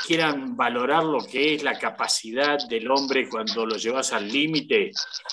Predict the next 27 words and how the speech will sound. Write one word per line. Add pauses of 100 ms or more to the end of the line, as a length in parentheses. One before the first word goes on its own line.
(140)
bueno, (160)
lean
esta
historia
porque
es
excepcional, (200)
excepcional
lo
que (280)
se
hizo,
la
templanza, (500)
la
fuerza,
de,
de,
las
ganas
de
vivir,
las
ganas
de, (600)
de,
de